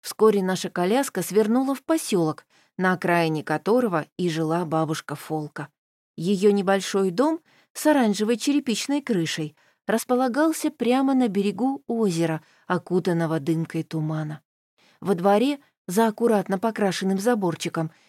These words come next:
были разбиты клумбы с разноцветными астрами и хризантемами. Воздух был наполнен ароматом спелых яблок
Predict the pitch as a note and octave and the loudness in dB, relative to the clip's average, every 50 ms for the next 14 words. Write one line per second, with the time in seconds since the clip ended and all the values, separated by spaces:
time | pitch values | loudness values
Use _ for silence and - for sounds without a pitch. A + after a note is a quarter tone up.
0 | _ _ - A3 D#4 F4 D#4+ D4 B3+ G#3 G3 F3+ E3 D#3+ G3 G3+ - - E3 - | _ _ 0 4 4 4 6 4 4 2 2 0 0 0 -2 0 0 -2 -4 -2
1 | - F3 F3 A3 C4 C#4+ C#4 B3+ C4 C4 B3 - _ _ - - A#3+ A3 A3+ G#3+ | -2 2 2 4 4 4 4 2 2 0 -2 -4 _ _ -8 -2 0 0 2 2
2 | A3+ B3 A#3 - G#3 B3+ D#4 D#4 - C#4 C4+ C4+ B3+ - - F#3 F#3+ G#3 G3+ - | 2 0 0 -2 0 0 0 0 2 0 0 0 -2 -4 -4 -2 -2 -2 -2 -2
3 | - G3 F#3 F#3 F#3 E3+ - - F#3 E3 D#3 F3 E3+ D#3+ - E3 D#3+ D#3 D3+ D3+ | -4 -4 -2 -2 -2 -4 -2 -2 -2 -2 -2 -2 -4 -4 -4 -4 -4 -4 -4 -6
4 | D3 D3 D#3 - _ _ _ _ _ _ _ _ _ _ _ E3+ D#3+ F3+ G#3+ A#3+ | -8 -8 -10 -12 _ _ _ _ _ _ _ _ _ _ _ -6 -2 2 2 4
5 | A#3+ G#3+ G#3 G3 D#3+ D#3 F#3 F3+ F3+ F3+ F#3 F#3 F#3 - G#3 A3 A3+ A3 G#3+ G#3+ | 4 2 2 0 0 0 0 0 0 0 0 -2 0 0 0 2 2 2 2 2
6 | G#3 G3 - - G3 G3+ G3+ G3 G3+ G#3 G#3 - G#3 F#3+ F3+ - - G#3 G#3+ G3+ | 0 -2 -4 -2 -2 0 0 0 0 0 -2 -2 -4 -6 -6 -6 -2 0 0 0
7 | G3 F3 - - G3+ A#3 B3+ A#3+ G#3 F3 E3+ - | 0 -2 -4 -2 -2 0 0 0 -2 -2 -4 -6